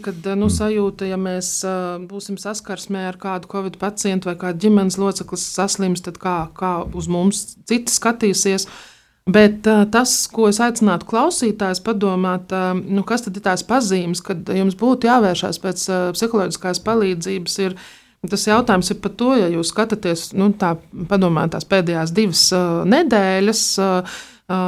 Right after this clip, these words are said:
Speaker 1: vai, ā, cik jūs esat, ā, izjutis dzīves prieku, vai jums ir, ā, mm, ā, vai jūs, ā, joprojām ir kādas, ā, intereses, cik jums, ā, bijusi kaut kāda tāda bezcerības izjūta,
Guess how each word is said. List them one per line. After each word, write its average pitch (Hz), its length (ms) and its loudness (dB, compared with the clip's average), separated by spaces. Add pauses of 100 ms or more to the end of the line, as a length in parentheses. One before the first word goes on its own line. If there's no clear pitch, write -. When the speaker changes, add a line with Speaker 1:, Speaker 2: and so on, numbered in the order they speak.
(680)
Speaker 1:
vai, 190 600 2
ā, 185 320 -4
cik 226 240 -2
jūs 185 220 2
esat, 190 440 0
ā, 175 200 -2
izjutis 190 500 0
dzīves 180 480 2
prieku, 165 420 -8
vai 170 200 -2
jums 185 320 2
ir, 196 120 4
ā, 185 320 0 (400)
mm, 180 260 -2 (100)
ā, 190 220 2 (200)
vai 180 160 2
jūs, 185 320 0
ā, 180 180 0
joprojām 196 520 6
ir 196 100 2
kādas, 185 400 2
ā, 185 160 2
intereses, 196 640 2
cik 196 240 -4
jums, 202 280 4
ā, 185 220 2
bijusi 196 340 2
kaut 185 160 -2
kāda 170 200 0
tāda 170 200 -2
bezcerības 196 720 2
izjūta, 196 580 2